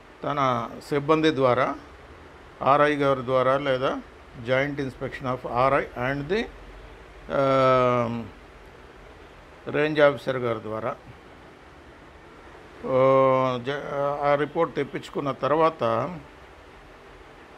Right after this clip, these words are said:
ఒక సర్టిఫికేట్ ఎంఆర్ఓ గారు తయారు చేసి ఇస్తారు. ఈ సర్టిఫికేట్ యొక్క నమూనా సంబంధిత conservator of forest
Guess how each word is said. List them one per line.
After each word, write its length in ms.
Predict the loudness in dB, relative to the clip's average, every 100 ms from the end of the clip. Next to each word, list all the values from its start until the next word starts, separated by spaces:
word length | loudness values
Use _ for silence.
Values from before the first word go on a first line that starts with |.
| -6
ఒక 160 | -4 -2
సర్టిఫికేట్ 680 | 2 2 2 2 2 2 0 0 -2 -6 -16 -20 -20 -20 -14 -6
ఎంఆర్ఓ 440 | -2 2 6 6
గారు 420 | 4 2 0 -4 -6 -20 -20 -20 -20 -20 -20 -20 -20 -20 -20 -20 -20 -20 -8
తయారు 260 | 0 2 2
చేసి 280 | 0 -4 -6
ఇస్తారు. 440 | -8 -10 -12 -16 -20 -20 -20 -20 -16 0
ఈ 100 | 0
సర్టిఫికేట్ 840 | 0 -4 -2 -4 -4 0 0 2 0 0 0 0
యొక్క 300 | 0 0 -2
నమూనా 800 | 0 0 4 4 4 4 2 -4 -12 -20 -20 -20 -20 -20 -20 -20 -20 -20 -20 -20 -20 -20 -20 -20 -20 -20 -20 -20 -16 -12
సంబంధిత 600 | 0 0 4 2 4 2
conservator 840 | 0 0 0 2 2 2 0 -2 -2 -6 -18 -18 -4 -2
of 20 |
forest 560 | -2 0 2 0 -4